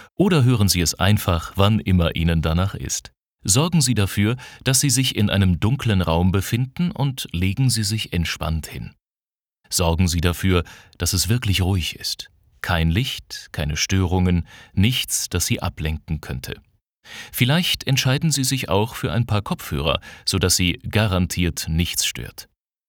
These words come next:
Sie werden sich nach der Hypnosesitzung verändert haben und was Sie sich vornehmen,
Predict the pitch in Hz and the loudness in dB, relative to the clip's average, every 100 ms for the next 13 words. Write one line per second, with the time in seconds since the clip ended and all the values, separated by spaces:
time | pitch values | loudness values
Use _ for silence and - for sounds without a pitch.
0 | _ _ _ _ _ _ _ - 131 143 | _ _ _ _ _ _ _ 0 2 4
1 | 160 160 143 147 - 107 123 139 123 131 | 4 4 2 2 2 2 2 2 2 2
2 | 101 92 98 101 107 - 120 123 - 123 | 2 2 2 2 2 2 2 2 2 -2
3 | - 98 85 80 - 62 - 50 - - | 2 2 2 0 -4 -8 -10 -12 -14 -12
4 | - 82 - - 82 - 76 71 - 143 | -8 -6 -6 -4 -2 -2 -2 -4 -4 0
5 | 170 78 58 - | 0 0 -4 -8